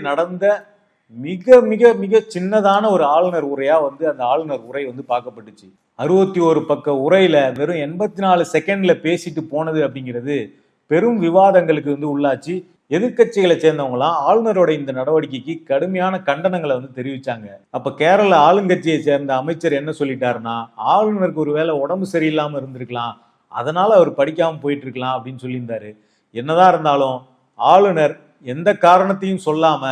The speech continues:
கேரள அரசாங்கத்துடைய உரையை புறக்கணிச்சது, அதோடைய கடைசி பத்தியை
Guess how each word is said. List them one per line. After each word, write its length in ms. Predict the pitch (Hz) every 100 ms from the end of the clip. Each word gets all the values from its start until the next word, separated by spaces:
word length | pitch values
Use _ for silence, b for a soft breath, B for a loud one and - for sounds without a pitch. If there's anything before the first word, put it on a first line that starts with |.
| 127
கேரள 280 | 143 170 190 165
அரசாங்கத்துடைய 640 | 147 151 143 131 131 127 120
உரையை 300 | 135 165 165 - -
புறக்கணிச்சது, 680 | 147 160 170 156 139 135 135 120 - _ _
அதோடைய 260 | 117 131 127
கடைசி 360 | 131 170 190 202 196
பத்தியை 320 | 160 - 156